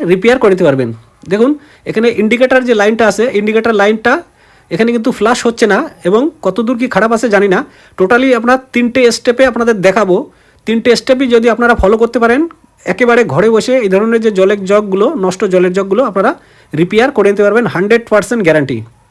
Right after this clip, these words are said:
তাহলে সবার প্রথমে এখানে একটা আমরা নিয়ে আসলাম ইলেকট্রিক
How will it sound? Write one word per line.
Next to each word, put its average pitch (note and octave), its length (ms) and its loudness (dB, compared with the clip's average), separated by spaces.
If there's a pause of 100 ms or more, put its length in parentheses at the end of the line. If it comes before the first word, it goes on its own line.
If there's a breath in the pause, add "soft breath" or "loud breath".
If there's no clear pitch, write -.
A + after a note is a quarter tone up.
(1120 soft breath)
তাহলে A3 260 0
সবার A3 180 2
প্রথমে C4 220 0
এখানে B3 180 -2
একটা B3 180 -2
আমরা A#3+ 160 -2
নিয়ে A3+ 140 2
আসলাম B3 240 -2
ইলেকট্রিক A3 360 0